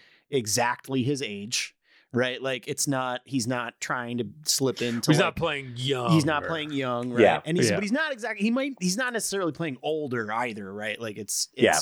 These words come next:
Speaker 1: kinda right there. Um, and it feels right. And, but, but yeah, I think with Love and Monsters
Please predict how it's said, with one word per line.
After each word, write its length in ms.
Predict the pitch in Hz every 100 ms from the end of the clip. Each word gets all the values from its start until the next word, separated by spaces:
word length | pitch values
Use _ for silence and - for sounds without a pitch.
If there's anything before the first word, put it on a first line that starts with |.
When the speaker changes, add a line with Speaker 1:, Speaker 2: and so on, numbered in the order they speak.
| -
Speaker 1:
kinda 180 | - 131
right 300 | 120 120 -
there. 260 | 113 104 101 - - - - _
Um, 560 | 139 135 123 117 113 101 _ _ _ _ _ _ -
and 120 | 151
it 100 | 123
feels 480 | - - 151 131 120
right. 380 | 117 120 117 113
And, 280 | 143 131 127 135
but, 160 | 175 180 185
but 80 |
yeah, 220 | 240 233 185
I 80 | 185
think 420 | - 269 240 - _ _ _ _ -
with 160 | 180
Love 220 | 170 233 247
and 100 | 180
Monsters 960 | 151 160 - 160 143 127 107 - -